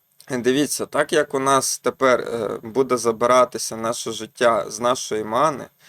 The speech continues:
у нас, е, завжди є ціла купа укріплення, тому що, по суті, ми навіть не використовуємо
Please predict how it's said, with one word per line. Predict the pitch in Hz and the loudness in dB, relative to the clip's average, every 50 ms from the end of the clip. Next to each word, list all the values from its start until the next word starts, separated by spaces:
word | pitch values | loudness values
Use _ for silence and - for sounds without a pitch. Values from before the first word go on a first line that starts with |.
| - - - _ _ | -20 -20 -20 _ _
у | - 110 | -8 -4
нас, | 117 123 143 165 170 156 - - - | 0 2 2 2 2 0 -2 -4 -2
е, | - 117 113 107 | 0 0 0 0
завжди | 104 - 123 147 151 135 - - 110 110 | 2 2 2 2 2 0 -4 -6 -6 -2
є | 113 120 127 123 | 0 0 0 0
ціла | - - - 127 135 135 123 117 | 0 -2 -2 0 0 0 0 -2
купа | - 131 127 - - 123 | -2 -6 -6 -4 0 0
укріплення, | 117 113 - - 135 123 120 - - - 104 98 101 101 92 - | 0 0 -2 -2 -2 -2 -2 -4 -6 -8 -8 -8 -8 -10 -10 -10
тому | 117 110 117 127 | -10 -8 -8 -8
що, | - - - 123 | -8 -6 -6 -6
по | - - - | -6 -6 -8
суті, | - - - 170 190 185 - 117 110 | -8 -6 -6 -6 -6 -6 -6 -8 -6
ми | 113 110 - - 127 139 156 | -6 -8 -6 -4 -2 0 0
навіть | 147 135 135 139 127 139 - - | 2 2 2 2 2 0 -4 -6
не | 127 120 | -6 -6
використовуємо | 120 123 120 - - 123 127 - - - - 135 139 131 123 117 113 113 113 113 110 113 | -4 -6 -4 -2 -2 -2 -2 -4 -4 0 2 2 2 4 2 0 0 0 -2 -4 -6 -6